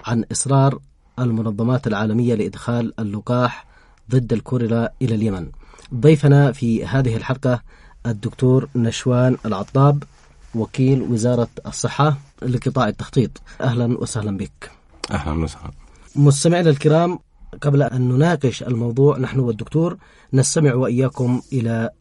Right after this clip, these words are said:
Speaker 1: تقرير موجز عن أسباب انتشار وباء الكوليرا في اليمن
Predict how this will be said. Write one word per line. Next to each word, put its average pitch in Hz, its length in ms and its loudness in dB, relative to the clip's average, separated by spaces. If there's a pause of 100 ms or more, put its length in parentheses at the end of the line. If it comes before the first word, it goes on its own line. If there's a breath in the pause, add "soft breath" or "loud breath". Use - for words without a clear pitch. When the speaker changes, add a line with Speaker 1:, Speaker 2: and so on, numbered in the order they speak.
(120)
Speaker 1:
تقرير 131 480 2
موجز 120 540 0
عن 113 180 -2
أسباب 117 340 -2
انتشار 110 520 -2
وباء 110 340 -2
الكوليرا 110 600 -2 (200)
في - 160 -8
اليمن 107 580 0